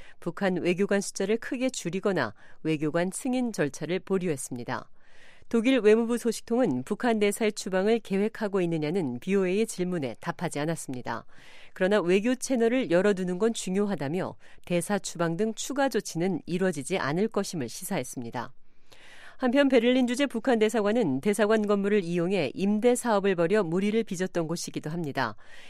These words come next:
이에 대응해 안보리는 결의 이삼이일 호를 통해 해외 주재 북한 공관이 자체 부동산을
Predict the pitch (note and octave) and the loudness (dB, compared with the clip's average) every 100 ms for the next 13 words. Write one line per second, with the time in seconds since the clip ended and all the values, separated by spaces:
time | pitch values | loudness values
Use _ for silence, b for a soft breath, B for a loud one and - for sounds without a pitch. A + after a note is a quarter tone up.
0 | B F3+ F#3+ E3+ F3 F3 G#3+ F3+ F#3+ G3 | B 0 0 2 2 4 2 2 2 2
1 | G3+ G#3 F3 A#2 - F#3+ G3+ F3 F#3 A#3 | 2 2 2 -2 0 0 0 -2 -2 -2
2 | A3+ - F#3 G#3+ G#3+ G3+ G3+ A3 C#3 A2 | -2 -2 0 0 2 0 0 -2 -2 -4
3 | b b b - B3 B3 B3 A3+ C4+ - | b b b -2 4 6 4 4 0 -2
4 | G3+ B3+ A3+ G#3+ F#3+ E3+ E3+ E3+ A2 b | -4 0 0 2 0 2 0 -2 -4 b
5 | b - E3+ - G#3+ - G3 G3+ G#3 G#3+ | b -4 -2 2 0 2 2 2 2 0
6 | F#3+ | 0